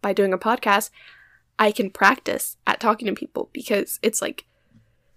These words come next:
this is just, I don't have to embarrass myself to someone's face. And of course,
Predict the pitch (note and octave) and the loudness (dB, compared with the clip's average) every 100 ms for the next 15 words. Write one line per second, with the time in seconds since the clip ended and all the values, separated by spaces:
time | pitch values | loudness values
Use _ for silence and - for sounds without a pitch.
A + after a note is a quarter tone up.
0 | _ G#3+ G#3 G3+ - F3+ - - _ _ | _ -2 0 -2 -2 -2 -6 -10 _ _
1 | - G#3 G#3+ G#3 G3+ - F#3 G#3+ G3 F#3+ | 0 4 4 2 0 0 0 2 6 6
2 | G3 G#3 G3 - - - - - - G#3+ | 4 0 0 2 0 -2 -8 -6 -2 -2
3 | - G#3+ - F#3 - - - - - - | -4 -6 2 4 4 0 -6 -8 -2 0
4 | G3+ G3+ - G3+ G#3 - | 2 2 2 2 2 -4